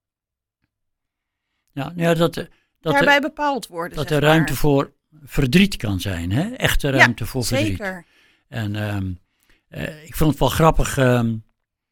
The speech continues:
Speaker 1: ehm, toen ik in Amsterdam werkte, toen had ik een hele grote groep kinderen en dan, eh, ehm, vertelden we het, eh, leidersverhaal.
Speaker 2: Mhm.
Speaker 1: En toen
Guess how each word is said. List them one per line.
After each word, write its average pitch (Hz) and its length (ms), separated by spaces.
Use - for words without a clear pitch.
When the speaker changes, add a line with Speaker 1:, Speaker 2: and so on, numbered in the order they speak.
Speaker 1:
ehm, 107 840
toen 139 180
ik - 420
in 117 220
Amsterdam 127 420
werkte, 107 320
toen 120 100
had 110 140
ik 107 140
een 110 140
hele 139 240
grote 123 320
groep 104 260
kinderen 151 540
en 113 180
dan, 98 280
eh, 95 180
ehm, 98 580
vertelden 110 520
we 107 280
het, - 300
eh, 98 80
leidersverhaal. 139 880
Speaker 2:
Mhm. 226 100
Speaker 1:
En - 140
toen 123 360